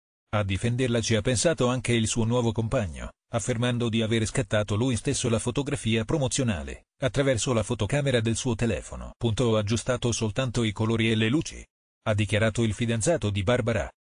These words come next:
"Fatevene una ragione, nonostante non sia più una ragazzina, Barbara resta ugualmente una bella donna." Punto, Uomini e Donne,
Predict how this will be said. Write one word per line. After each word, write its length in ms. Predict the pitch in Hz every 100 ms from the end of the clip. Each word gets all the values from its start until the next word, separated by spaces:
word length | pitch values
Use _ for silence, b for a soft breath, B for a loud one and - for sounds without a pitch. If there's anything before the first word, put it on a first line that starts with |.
| _ _
"Fatevene 540 | - 117 110 117 113 104
una 180 | 101
ragione, 520 | 107 110 127 78 67 - -
nonostante 500 | 123 117 - 135 120
non 160 | 107 101
sia 220 | - 135
più 200 | - 170
una 200 | 143 123
ragazzina, 640 | 113 104 104 - 82 67 - _
Barbara 480 | 107 98 127 123 135
resta 400 | 123 87 - 95
ugualmente 600 | 95 110 107 110 110 127
una 220 | 110 104
bella 240 | 104 131 120
donna." 300 | 139 139 120
Punto, 380 | 131 131 131
Uomini 400 | 117 95 104 117
e 40 | 113
Donne, 500 | 110 104 87 80